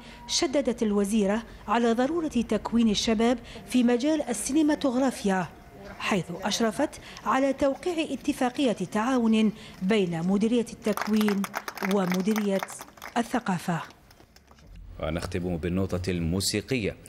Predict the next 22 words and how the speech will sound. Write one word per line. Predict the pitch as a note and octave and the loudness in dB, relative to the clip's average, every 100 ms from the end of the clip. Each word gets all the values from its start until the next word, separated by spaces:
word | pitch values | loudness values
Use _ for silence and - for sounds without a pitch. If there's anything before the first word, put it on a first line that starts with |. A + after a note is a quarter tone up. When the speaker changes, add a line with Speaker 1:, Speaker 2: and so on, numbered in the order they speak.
| - - - | -20 -14 -2
Speaker 2:
بعد | C#3 C#3+ | 0 0
غياب | C#3+ D#3+ D#3 | 0 0 0
ثلاث | C#3+ D3+ C#3+ | 0 0 0
سنوات | C3+ C#3 B2 A2+ A2 D#2+ - | -2 0 0 0 0 -4 -6
بسبب | B1 D2 E2 D#2+ D2 | -10 -4 -2 -2 -2
الجائحة، | C#2 D2 E2+ - A2+ | -6 -2 -2 -2 -4
عاد | A#2+ F2+ D2 | -4 -4 -4
أمس | C#2+ F#2 F2 | -4 -4 -2
بإطار | D#2 D#2+ F2 E2 | -2 0 0 0
أوبرا | B2 B2+ B2 B2+ | -2 -2 -2 0
الجزائر | A2+ G#2 E2+ C#2 | -2 -2 -2 -4
بوعلام | B1+ C2+ D2+ | -6 -6 -6
بالسايح | F2 - G#2+ G2+ - - - - - | -2 -2 0 -2 -4 -12 -18 -18 -6
المهرجان | - D#3 D#3 D3+ D#3+ | -2 0 0 0 0
الدولي | C#3 C#3 D#3 | 0 0 0
للموسيقى | D3 C3 C3 D3 C#3+ | 0 -2 -2 -2 -2
السنفونية | C3+ - B2 B2+ B2+ A#2 | -2 -2 -2 0 0 0
في | G2+ | 0
دورته | F2+ E2+ G2 F#2+ F#2+ F#2 - | 0 0 0 -2 -2 -2 -2
الثانية | F2 - D#2+ D#2 D#2 | -4 -2 -2 -2 -4
عشرة | D2 E2 - A2+ B2+ D#3 F3+ - - | -4 -4 -4 -4 -2 -4 -6 -12 -12
بمشاركة | D#2 C2+ C#2+ D2 F2+ F#2 E2+ D#2 | -8 -6 -4 -2 -2 -2 -4 -6